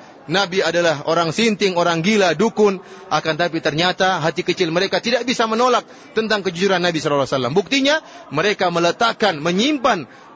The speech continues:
barang-barang yang paling mereka hargai, barang-barang mahal, mereka titipkan kepada Nabi sallallahu alaihi wasallam. Dan ini perkara yang sangat menakjubkan saya. Bagaimana orang-orang kafir Quraisy meskipun menghina Nabi, masih menitipkan barang berharga kepada mereka.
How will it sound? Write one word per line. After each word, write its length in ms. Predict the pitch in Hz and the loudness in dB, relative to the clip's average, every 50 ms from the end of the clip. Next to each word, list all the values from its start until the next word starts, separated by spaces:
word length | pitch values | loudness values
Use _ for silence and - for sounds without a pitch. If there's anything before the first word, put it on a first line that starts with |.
| - - 139 | -18 -4 0
barang-barang 560 | 147 180 196 208 196 185 202 240 277 294 277 254 | 0 2 2 2 2 2 2 4 4 4 2 2
yang 160 | 240 226 208 | 0 0 0
paling 300 | 180 240 247 240 226 220 | 0 0 2 2 2 2
mereka 240 | 220 226 220 - 220 | 2 0 2 2 2
hargai, 480 | 180 196 196 180 175 226 262 262 233 175 | 2 2 2 2 2 2 4 4 2 2
barang-barang 480 | 156 185 190 190 190 190 185 190 180 | 2 2 2 2 2 2 2 2 0
mahal, 400 | 180 196 220 208 254 294 311 294 - - - - - | 0 0 0 2 2 0 0 -2 -6 -14 -20 -8 -4
mereka 240 | 160 180 196 170 180 | -2 -2 0 0 -2
titipkan 400 | 175 175 147 202 - 190 170 160 | -4 -2 -2 -2 0 0 -2 -2
kepada 300 | 151 147 160 151 151 147 | -2 -2 0 0 0 0
Nabi 180 | 147 139 139 | -2 -2 -2
sallallahu 400 | 123 131 131 131 135 135 120 127 | -4 -4 -4 -2 -2 -2 0 0
alaihi 400 | 113 123 123 123 123 170 196 196 - - - - - | 0 0 0 -2 -2 -2 -4 -6 -10 -18 -20 -12 -8
wasallam. 640 | 123 123 - - 113 110 107 101 90 87 98 101 - - - - - - | -6 -4 -4 -4 -4 -4 -6 -8 -10 -12 -14 -16 -18 -20 -20 -20 -10 -6
Dan 160 | 139 147 196 | -6 -4 -2
ini 160 | 240 226 180 | -2 -2 -2
perkara 320 | - 151 - 175 175 165 151 | -2 -2 -2 0 0 0 0
yang 160 | 147 131 - | -2 -2 -2
sangat 160 | 156 156 156 | -2 -2 -2
menakjubkan 480 | 135 139 143 127 131 143 - 143 135 127 | -2 -4 -4 -4 -4 -6 -6 -6 -6 -4
saya. 320 | - 156 151 143 131 123 - - - - - - - | -2 -2 0 -2 -4 -6 -10 -18 -20 -20 -20 -20 -6
Bagaimana 480 | - 147 160 160 160 165 185 196 185 175 | -2 0 0 2 2 0 0 0 0 0
orang-orang 320 | 160 160 165 160 165 160 | 0 0 0 0 0 0
kafir 320 | 147 151 151 135 151 143 151 | -2 -4 -4 -4 -6 -4 -2
Quraisy 320 | 156 175 190 175 - - | -2 0 0 0 -2 -4
meskipun 400 | 156 160 147 - 202 196 - 180 | -6 -6 -4 -4 -4 -2 -2 -2
menghina 320 | 170 160 156 156 185 185 | -2 -2 0 0 0 0
Nabi, 320 | 170 175 185 185 185 226 214 - - - - - | 0 0 0 0 -2 -4 -6 -8 -14 -20 -6 -2
masih 320 | 170 185 170 - 185 175 | -2 -2 0 0 0 0
menitipkan 400 | 170 170 165 - 190 - 190 170 | 2 0 0 0 -2 0 -2 0
barang 240 | 165 165 165 160 160 | 2 0 0 0 0
berharga 320 | 156 151 165 156 147 131 | 0 0 0 0 -2 -4
kepada 240 | 117 143 135 123 117 | -4 -4 -2 -2 -2
mereka. 320 | 113 107 113 - - 113 | -2 -4 -6 -8 -10 -14